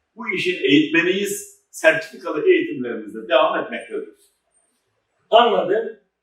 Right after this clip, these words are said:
Speaker 2: Ee, şimdi Süleyman amca size biyoenerji ile ilgili bilgiler verecek. Ben de ona biyoenerji ile ilgili sorular soracağım. Ama buna geçmeden önce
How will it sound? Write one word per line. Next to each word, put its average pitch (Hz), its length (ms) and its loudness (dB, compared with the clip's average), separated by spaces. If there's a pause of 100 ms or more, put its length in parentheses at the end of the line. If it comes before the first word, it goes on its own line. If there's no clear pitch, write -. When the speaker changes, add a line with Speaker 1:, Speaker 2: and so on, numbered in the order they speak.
(160)
Speaker 2:
Ee, 170 260 0
şimdi 240 420 0
Süleyman 220 480 4
amca 180 220 0
size 190 380 -2
biyoenerji 208 560 -4
ile 190 220 -2
ilgili 165 340 -2
bilgiler 190 460 0
verecek. 208 380 -2
Ben 208 220 6
de 202 40 2
ona 180 360 0
biyoenerji 196 640 4
ile 180 200 0
ilgili 233 220 -4
sorular 196 400 0
soracağım. 180 500 0
Ama 208 260 8
buna 208 220 2
geçmeden 214 520 4
önce 190 260 2